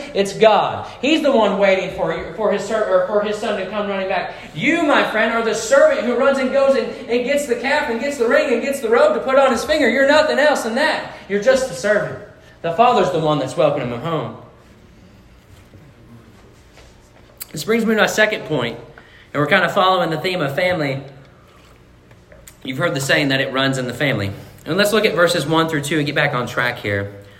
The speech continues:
I'll reread it again. "See how great a love the Father has bestowed on us, that we would be called children of God, <clears throat> and such as we are.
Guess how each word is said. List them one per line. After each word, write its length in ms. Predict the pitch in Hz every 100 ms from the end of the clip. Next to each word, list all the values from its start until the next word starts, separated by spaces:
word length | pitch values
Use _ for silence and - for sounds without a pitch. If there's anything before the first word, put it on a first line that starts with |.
| -
I'll 120 | 127
reread 380 | 143 139 131 127
it 100 | 113
again. 380 | 110 110 95 92 - - -
"See 220 | - 220
how 200 | 226 196
great 180 | 190 196
a 160 | 165 147
love 360 | 170 175 160
the 80 | 147
Father 320 | 185 165 156
has 160 | 160 151
bestowed 580 | 139 135 - 165 175 151
on 180 | 123
us, 260 | 113 117 135
that 120 | 135
we 160 | 143 156
would 180 | 143 139
be 120 | 135
called 360 | 156 143 135
children 300 | 151 135 123
of 60 | 113
God, 400 | 131 127 123 - - - -
<clears throat> 320 | - - - -
and 600 | - 214 165 139 - 139
such 220 | 156 139
as 60 | 123
we 140 | 123
are. 400 | 135 123 110